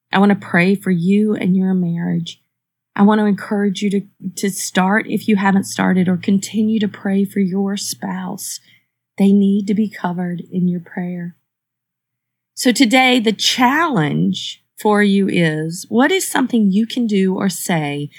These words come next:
to build up your spouse without expecting anything in return today? I hope that this episode, when my husband listens to it on the day of our anniversary,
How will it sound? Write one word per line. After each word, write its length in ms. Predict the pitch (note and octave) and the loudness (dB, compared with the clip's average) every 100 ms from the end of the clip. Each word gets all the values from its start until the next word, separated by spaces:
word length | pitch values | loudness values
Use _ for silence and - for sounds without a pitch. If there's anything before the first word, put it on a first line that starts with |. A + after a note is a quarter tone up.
| - _ _ | -20 _ _
to 100 | - | 0
build 420 | F3 G3 A3+ C4+ | 2 4 4 2
up 200 | C#4+ C#4 | -2 -4
your 120 | C4 C4 | -6 -6
spouse 560 | - - E3+ D#3 - | -6 -4 -2 -2 -4
without 300 | F3+ E3+ E3+ | -4 -2 -2
expecting 720 | E3+ - F#3 F3 G3 F#3 E3+ - | -4 -6 -6 -6 -2 -2 -2 -6
anything 520 | G3+ B3 A#3 A3 A3 G#3 | -6 -4 -4 -4 -4 0
in 180 | G#3 | 0
return 480 | G3 G3 F3+ E3+ E3+ | 0 -2 -6 -6 -6
today? 540 | E3 E3+ E3+ E3+ E3+ - _ _ _ _ _ _ _ _ _ | -6 -4 -4 -4 -6 -10 _ _ _ _ _ _ _ _ _
I 280 | G#3 A3+ B3 | 2 4 4
hope 420 | A#3+ A3+ A#3 - - | 2 0 0 -4 -4
that 200 | F#3 - | -4 -4
this 400 | E3 F#3+ B3+ - - | 0 2 2 -2 -2
episode, 920 | F#3 F#3 G#3+ A3 A#3 A#3 A#3+ B3 G#3 | -2 0 -4 -4 -4 -2 -4 -6 -4
when 120 | F3+ | -2
my 200 | F#3 F3 | 0 0
husband 480 | F3+ G3+ G3+ A#3 A3 | 0 -2 -2 -2 0
listens 440 | F#3+ F#3 F#3 E3+ - | 0 0 -2 -4 -8
to 180 | - E3+ | -8 -8
it 140 | - - | -8 -4
on 140 | F3+ | -2
the 80 | F3+ | 0
day 240 | F#3 F3+ | -2 -2
of 140 | F#3+ F#3+ | -2 -2
our 140 | G3 | -2
anniversary, 840 | F#3+ F#3 F3+ F3+ E3+ - F#3+ F#3 | 0 0 0 -4 -6 -4 -2 -2